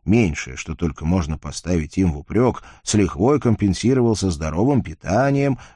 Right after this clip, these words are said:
жизнью вдали от индустриальных центров, свежим воздухом и практически полной безнаказанностью.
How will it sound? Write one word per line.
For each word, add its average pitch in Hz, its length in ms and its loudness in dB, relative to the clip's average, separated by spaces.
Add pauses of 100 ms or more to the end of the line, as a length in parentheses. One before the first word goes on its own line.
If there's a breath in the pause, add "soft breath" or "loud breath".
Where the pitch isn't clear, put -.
жизнью 147 500 2
вдали 110 320 2
от 120 140 0
индустриальных 95 760 2
центров, 123 640 0 (180 soft breath)
свежим 117 460 2
воздухом 135 680 2 (120)
и 113 120 4
практически 123 840 0
полной 120 540 2
безнаказанностью. 90 1500 0